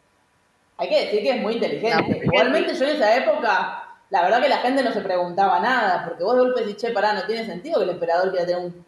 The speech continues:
Speaker 1: carro de pescado delante y uno atrás".
Speaker 2: Sí, no.
Speaker 1: Pero bueno.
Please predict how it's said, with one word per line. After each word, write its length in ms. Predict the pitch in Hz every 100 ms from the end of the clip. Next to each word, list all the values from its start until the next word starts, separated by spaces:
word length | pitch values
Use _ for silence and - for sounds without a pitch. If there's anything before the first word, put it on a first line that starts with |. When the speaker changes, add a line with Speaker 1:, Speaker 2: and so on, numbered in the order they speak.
| -
Speaker 1:
carro 240 | 190 190
de 100 | 180
pescado 380 | 175 165 190 185
delante 300 | 180 202 196
y 20 |
uno 120 | 185
atrás". 320 | 170 160 151 - _ _ _
Speaker 2:
Sí, 140 | 349
no. 120 | 427 440 - 202
Speaker 1:
Pero 240 | 226 269
bueno. 340 | 220 170 -